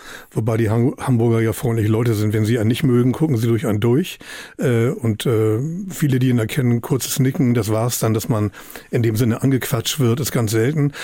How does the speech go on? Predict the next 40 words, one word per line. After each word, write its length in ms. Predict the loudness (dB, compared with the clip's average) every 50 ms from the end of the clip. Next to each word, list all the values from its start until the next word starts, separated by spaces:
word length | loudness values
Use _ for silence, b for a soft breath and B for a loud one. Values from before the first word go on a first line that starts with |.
| B B B
Aber 200 | B -2 0 0
jüngere 380 | 2 2 2 2 2 2 2 2
Leute 240 | 2 0 0 -2 -2
erkennen 260 | -2 -2 -2 0 0
er 60 | 0
nicht 160 | 0 -2 -2
mehr. 160 | -2 -2 -2
Das 140 | -2 -2 -2
ist 60 | -2
fünfzehn 360 | -2 -2 -2 0 0 0 0 2
Jahre 260 | 2 2 0 0 0
her 380 | 0 0 0 2 0 0 0
und, 200 | -2 -2 -4 -6 B B B B B B B
äh, 200 | -2 0 0 0 0
wenn 280 | -2 -2 0 2 2
man 100 | 2 2
ehrlich 320 | 2 0 0 0 0 -2 -2
ist, 320 | -4 -4 -4 -6 -6 -6
ähm, 260 | -4 -4 -4 -4 -6 -8 -10 -8
viele 200 | -4 -2 0 0
Leute 260 | 2 0 0 0 -2
interessieren 420 | -2 -2 -2 -2 -2 0 0 0
sich 140 | 0 0 0
ja 40 | 0
überhaupt 200 | 0 0 0 -2
nicht 100 | -2 -2
für 100 | -2 -2
Politik. 460 | 0 0 -2 0 -2 -2 -4 -2 -2
Das 100 | 0 0
muss 180 | 0 0 0 -2
man 120 | -2 0
ja, 160 | 0 -2 -2
muss 180 | -2 -2 -2 0
man 100 | -2 -2
ja 80 | -2
zugestehen. 560 | 0 0 0 0 0 -2 -2 -2 -2 0 -2 -2 B B B B B B B
Und 160 | B -2 0
das 240 | 0 0 -2 -2 -4
plus 280 | -4 -2 -2 -2 -2 -2
Zeitablauf, 840 | -4 -4 -2 -2 -2 -2 -2 -2 -2 -2 0 -2 -4 -4 -8 -18